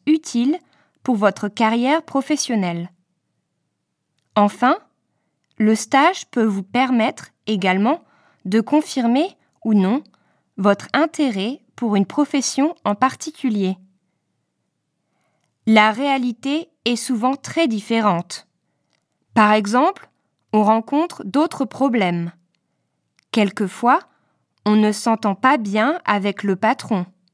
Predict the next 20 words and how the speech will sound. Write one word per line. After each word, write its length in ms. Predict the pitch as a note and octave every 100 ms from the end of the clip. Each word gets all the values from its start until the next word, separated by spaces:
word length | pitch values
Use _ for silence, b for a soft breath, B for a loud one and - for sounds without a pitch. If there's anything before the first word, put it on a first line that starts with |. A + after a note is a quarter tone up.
| _ _ _ _ _ _ _ _
On 120 | G3+
doit 240 | G3+ G3+ F#3+
commencer 720 | - D4 C#4+ C#4 - D4+ F#4+ _ _
de 140 | F3+ F#3
bonne 280 | F3 A3+ G3
heure 400 | F3+ D4 - - _ _ _ _
et 100 | A3
parfois 560 | A3 A3 - - B3+ F#4 _ _ _ _ _ -
travailler 580 | - A3+ G#3 G#3+ B3 C#4+
de 160 | G3+
longues 460 | G3+ A3+ D4+ B3 F#3+
heures. 400 | F3 F3 - _ _ _ _ _ _ _ _ _ _ _ _ _ _
L'avantage 800 | G3+ A3+ B3 C4 - A#3 G#3 -
principal 680 | - C4+ C4+ - A#3 B3 F4 G4+ _
pour 180 | - A#3
l'entreprise 840 | G#3+ G#3 G#3 F#3+ G3 G3+ B3 - _ _ _ _ _ _ -
est 240 | A#3+ D#4+
que 140 | - A#3+
le 160 | G3
stagiaire 800 | F#3+ - C#4 D4 A3 G#3 G3+ A#3+